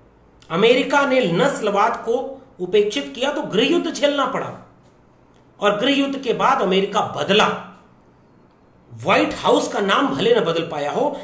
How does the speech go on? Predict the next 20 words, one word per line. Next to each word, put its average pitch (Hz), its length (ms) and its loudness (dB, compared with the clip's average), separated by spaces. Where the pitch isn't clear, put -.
लेकिन 170 180 -2
White 190 320 0
House 185 280 -2
में 196 220 -4
ब्लैक 170 320 -4
बैठा, - 320 -14
अमेरिका 240 400 0
का 240 80 -4
पूरा - 260 -4
तंत्र 277 440 0
बदल 196 300 0
गया। 127 200 -4
और 214 160 2
ब्लैक्स - 680 -2
के 214 120 0
लिए 185 240 2
लड़ाई 160 400 2
लड़ने 165 340 -2
की 165 140 -6
अगुवाई 147 680 -4